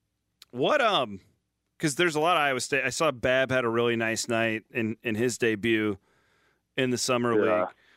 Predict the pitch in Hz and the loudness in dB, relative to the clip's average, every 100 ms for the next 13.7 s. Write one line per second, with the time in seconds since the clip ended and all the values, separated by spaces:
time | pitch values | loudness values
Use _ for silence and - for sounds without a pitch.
0 | _ 180 277 - _ _ 202 151 269 - | _ -2 0 -4 _ _ -8 0 0 2
1 | 269 165 170 175 170 156 156 131 123 135 | 0 2 2 2 2 0 0 0 2 2
2 | 120 104 120 160 147 123 - _ _ - | 2 0 -2 2 2 0 -8 _ _ -2
3 | 151 - 170 190 226 214 185 _ 160 151 | -2 0 2 2 2 0 -4 _ -2 0
4 | 180 - 160 143 139 139 123 143 127 143 | 0 0 2 2 0 -4 -2 -2 0 -4
5 | 156 147 - 196 220 208 180 143 123 127 | -2 -2 0 0 0 0 0 0 0 0
6 | 135 117 131 131 135 131 120 127 107 113 | 0 -2 0 0 2 0 -2 -2 0 -2
7 | 123 95 90 85 - - - - _ _ | -2 -4 -6 -6 -12 -20 -20 -20 _ _
8 | - 202 202 170 196 - - 247 - 170 | -4 -2 0 0 0 -2 -4 -4 -2 -2
9 | 180 156 156 139 151 143 139 123 107 139 | 0 0 -4 0 0 0 0 0 -2 0
10 | 139 156 - 151 135 - 170 180 175 165 | 0 -2 -4 -2 -2 -4 -2 0 0 0
11 | 160 147 135 - 139 135 131 123 117 117 | 0 0 -2 0 0 2 0 0 0 0
12 | 156 151 147 - 143 135 127 143 143 - | -2 -2 -2 -2 0 0 0 -2 -2 -2
13 | 135 123 131 135 131 135 131 | -2 0 -2 -2 0 0 -2